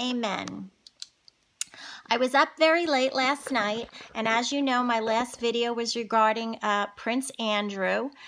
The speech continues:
and, um, I believe that soon he will be en-, will end up, they'll say he's dead,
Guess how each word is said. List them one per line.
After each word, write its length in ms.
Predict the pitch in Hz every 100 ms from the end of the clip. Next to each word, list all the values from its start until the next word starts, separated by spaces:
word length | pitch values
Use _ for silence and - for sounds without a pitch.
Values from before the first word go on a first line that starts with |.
| - 226 -
and, 500 | 208 202 208 208 202 -
um, 400 | 202 190 196 208
I 180 | 196 202
believe 600 | 214 220 214 214 233 233
that 180 | 220 202
soon 360 | - - 220 233
he 160 | 226
will 120 | 214 214
be 240 | 220 214
en-, 220 | 202 208 -
will 280 | 190 202 202
end 240 | - 208 208
up, 260 | 202 208 - - -
they'll 360 | 196 190 196 -
say 300 | - 202 196
he's 300 | 190 180 -
dead, 640 | 269 311 294 277 269 240